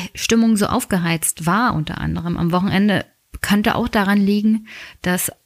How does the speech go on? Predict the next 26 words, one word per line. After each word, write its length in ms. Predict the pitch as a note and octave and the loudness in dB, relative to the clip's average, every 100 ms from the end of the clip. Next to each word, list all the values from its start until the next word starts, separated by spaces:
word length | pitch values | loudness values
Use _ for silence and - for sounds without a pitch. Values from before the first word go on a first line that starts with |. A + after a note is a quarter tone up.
| _ | _
die 100 | - | -2
Schüler 300 | E3+ A#3 A3+ | 0 2 2
angefangen 600 | - D#3+ E3 - D3+ D#3+ | 2 0 -2 -2 -2 -2
haben 240 | E3 E3 E3 | -2 -2 -2
zu 120 | E3+ | -4
protestieren, 760 | - F3 D#3+ - - F#3+ F#3+ F#3+ | -6 -6 -2 -4 -4 -2 -2 0
unter 240 | F3 - | -2 -2
anderem 460 | - F#3+ F#3 F#3+ F#3 | -2 -2 0 0 0
gegen 260 | F#3 F#3 | 0 0
die 140 | F3+ F3 | 0 0
Bildungsreformen 920 | G#3 A3 G3 E3+ E3+ - E3+ E3+ F3 | 2 2 0 -2 -6 -4 0 0 -2
von 300 | - D#3+ - | -2 -2 0
Emmanuel 480 | E3+ D#3+ E3 E3+ | 0 2 2 2
Macrons 440 | E3 E3 - F3 F3 | 0 -2 -4 -4 -2
Regierung. 460 | F3 F#3+ F#3+ A#3+ - _ _ _ _ - - - - _ | 0 0 2 0 -2 _ _ _ _ -20 -20 -20 -20 _
Und 360 | - G#3+ G#3+ G#3+ - - - _ - | 0 2 2 -2 -10 -12 -12 _ -6
es 140 | G3 | -4
Bilder 460 | - G3+ A3+ B3 E3 | -2 2 4 4 0
gab 460 | D#3 D3 F3 - - - | 0 -2 -2 -4 -16 -4
im 160 | E3 | -4
Fernsehen, 720 | D#3+ F#3 F#3+ G3 F#3 F#3+ F#3+ - _ _ _ _ - | 0 0 2 2 0 0 -2 -4 _ _ _ _ -2
in 360 | E3+ D#3+ D#3+ D#3+ - - - | 0 2 -2 -6 -20 -10 -2
den 120 | E3+ | 0
sozialen 500 | E3 - E3+ E3 E3+ | 0 0 2 4 4
Medien 480 | F#3 F#3+ F#3 F#3 F#3 - - - | 2 2 0 -2 -4 -12 -20 -20
von 340 | - - F3 | -8 -2 -2